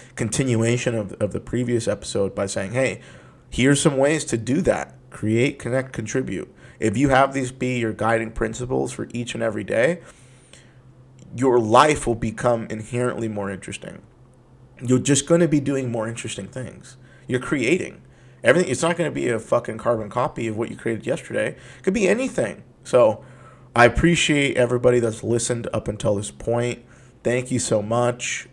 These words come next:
Um, if you ever have any suggestions for what the next episode should be or what you think I should cover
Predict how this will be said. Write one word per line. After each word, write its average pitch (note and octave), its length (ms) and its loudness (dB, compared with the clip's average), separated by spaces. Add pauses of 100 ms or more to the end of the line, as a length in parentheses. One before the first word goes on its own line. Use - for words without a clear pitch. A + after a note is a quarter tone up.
Um, G2 400 -4
if G2 120 -8
you A2+ 80 2
ever B2 160 4
have A#2+ 160 2
any A2+ 140 -4
suggestions A2 640 -4
for - 140 -8
what G#2 320 -4 (420)
the G#2+ 80 -4
next A2 360 -4
episode A2 500 -2
should - 180 -8
be B2+ 340 -2
or G#2 80 0
what G#2 300 0
you A2+ 80 -6
think A2 220 -6
I G2+ 80 -4
should - 240 -12
cover A#2 600 -2